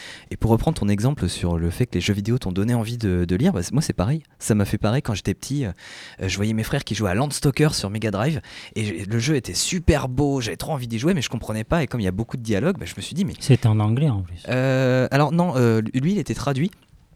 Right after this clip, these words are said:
Speaker 1: Mais à l'époque, beaucoup de jeux, euh, il y avait très, très peu de jeux qui étaient traduits. Et moi, je pense que c'est clairement les jeux vidéo qui m'ont fait, euh, aimer l'anglais et comprendre l'importance de maîtriser une autre langue. Puisqu'à l'époque, bah, si tu maîtrisais pas l'anglais,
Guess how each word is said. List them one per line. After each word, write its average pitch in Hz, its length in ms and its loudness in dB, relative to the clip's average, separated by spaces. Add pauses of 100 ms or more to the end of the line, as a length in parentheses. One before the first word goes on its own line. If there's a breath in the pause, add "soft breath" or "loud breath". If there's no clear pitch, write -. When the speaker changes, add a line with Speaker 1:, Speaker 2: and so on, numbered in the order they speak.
(300)
Speaker 1:
Mais 156 380 4
à 110 60 -2
l'époque, 127 340 2
beaucoup 117 240 2
de 107 40 -4
jeux, 135 280 4
euh, 87 80 4
il 85 40 0
y 85 40 -2
avait 85 100 -2
très, - 220 -4
très 117 140 -2
peu 110 120 -2
de 101 60 -4
jeux 139 160 4
qui - 80 -6
étaient - 180 -6
traduits. 98 380 -2 (580 loud breath)
Et 110 120 2
moi, 117 180 4
je - 80 -2
pense 113 160 0
que 95 100 -6
c'est 85 140 -4
clairement 85 340 -2
les 131 100 0
jeux 85 140 -4
vidéo 80 320 -2
qui - 160 -12
m'ont 78 120 -10
fait, 113 280 0
euh, 80 320 0
aimer 110 240 2
l'anglais 110 480 0
et 82 60 -2
comprendre 104 400 -4
l'importance 113 560 -2
de 92 60 -2
maîtriser 98 420 -2
une 98 120 -2
autre 87 240 -4
langue. 110 280 0 (480 loud breath)
Puisqu'à 98 240 -4
l'époque, 123 340 2
bah, 78 160 -4
si - 280 -4
tu - 120 -10
maîtrisais 82 360 -6
pas 78 100 -4
l'anglais, 82 320 0